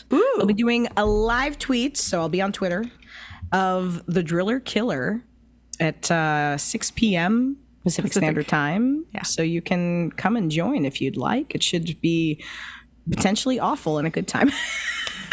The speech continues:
Speaker 1: You know what's funny is I was just gonna say this, is I was trying to, like, look through some things that I haven't watched yet that look kind of
Speaker 2: Mm-hmm.
Speaker 1: interesting, and then I'll start watching something and be like,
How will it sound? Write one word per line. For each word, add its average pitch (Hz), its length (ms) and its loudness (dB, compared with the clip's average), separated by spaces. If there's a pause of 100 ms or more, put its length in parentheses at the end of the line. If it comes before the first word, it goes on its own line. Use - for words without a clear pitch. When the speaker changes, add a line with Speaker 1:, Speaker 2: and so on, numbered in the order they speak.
(160)
Speaker 1:
You 247 80 4
know 240 100 4
what's 262 220 0
funny 202 280 2
is 196 120 2
I 190 100 2
was 202 100 0
just 202 140 -2
gonna 226 160 2
say 202 180 0
this, 196 200 0
is 190 80 0
I 190 80 2
was 190 160 0
trying 202 300 2
to, 185 140 2
like, 175 280 -2
look 180 320 0
through 180 260 0
some 185 300 0
things 165 320 -2
that 180 100 0
I 165 140 0
haven't 170 400 -2
watched 147 420 -2
yet 190 240 0
that - 160 -2
look 156 220 -4
kind 160 200 0
of 185 80 0
Speaker 2:
Mm-hmm. 185 60 -4
Speaker 1:
interesting, 190 600 -2
and 185 120 0
then 185 80 0
I'll 190 120 0
start - 400 -2
watching 196 420 0
something 196 360 0
and 175 60 0
be 170 80 -2
like, 147 220 -4